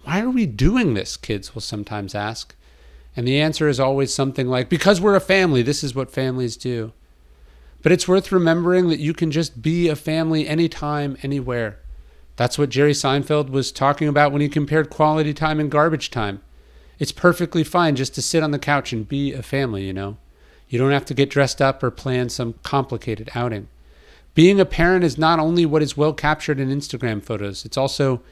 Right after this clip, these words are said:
hanging out. It's just sitting in the car, eating fries from McDonald's together. It's also kicking a soccer ball in the backyard. It's going for a run together, or putting together Legos with the youngest while mom and the older kids watch T V.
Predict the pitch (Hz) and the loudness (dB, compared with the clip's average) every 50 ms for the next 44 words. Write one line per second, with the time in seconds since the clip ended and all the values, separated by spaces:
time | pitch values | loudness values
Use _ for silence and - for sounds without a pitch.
0 | - - - - - 143 143 143 143 143 143 139 127 110 98 92 95 - - - | -20 -20 -6 -2 0 2 2 2 2 2 2 0 0 0 -4 -6 -12 -12 -6 -4
1 | 139 - - - - 175 156 165 151 147 143 139 139 - - 143 139 123 110 101 | -2 -2 -2 0 2 2 4 4 4 2 2 0 -2 0 0 2 2 2 0 -2
2 | - - - 135 123 131 127 117 - - 135 127 127 117 - - 120 110 113 - | -4 -8 -6 -4 -2 -2 -4 -4 -2 -2 0 0 0 -2 -4 -6 -8 -8 -8 -6
3 | - 120 117 120 117 107 - - - - - 107 90 92 92 - - - - - | -6 -6 -4 -4 -6 -8 -10 -14 -12 -8 -8 -6 -6 -8 -12 -14 -20 -20 -20 -20
4 | - - - - - - - - - - 156 - - - 143 151 151 - 160 147 | -20 -20 -20 -20 -20 -20 -20 -20 -6 -4 -4 -4 -2 -2 -2 -2 0 0 -2 -4
5 | - - 170 156 - 160 147 143 135 - 160 151 151 - 143 120 123 117 113 113 | -2 -4 -6 -4 -4 -4 -2 -4 -2 2 2 0 2 0 -2 -2 -2 -2 -2 -2
6 | 113 113 110 123 120 120 - - 139 135 131 117 104 - - - 139 135 135 127 | -4 -4 -2 -2 -2 -2 -2 0 2 2 2 2 0 -4 -2 0 2 2 2 0
7 | - 147 143 139 131 151 160 165 160 139 131 123 107 113 113 117 - 180 170 180 | 0 0 0 2 2 0 0 0 0 0 0 0 0 0 -2 0 2 2 2 2
8 | 170 156 - 147 156 156 147 151 143 131 143 147 143 156 151 131 123 147 135 - | 2 0 0 0 2 2 2 2 2 2 2 2 4 2 2 2 0 -4 -6 -4
9 | 143 135 139 135 139 143 139 135 - - 143 131 123 127 127 127 127 131 127 123 | -2 0 0 0 0 -2 -2 -4 -4 -4 -4 -4 -4 -2 -2 -2 -2 -2 -4 -4
10 | 120 123 117 117 123 127 123 123 - 123 113 - 123 117 113 117 - - - - | -4 -4 -4 -4 -4 -4 -6 -6 -6 -8 -8 -6 -6 -6 -6 -6 -10 -12 -8 -8
11 | 117 110 123 127 123 110 | -6 -4 -4 -6 -6 -6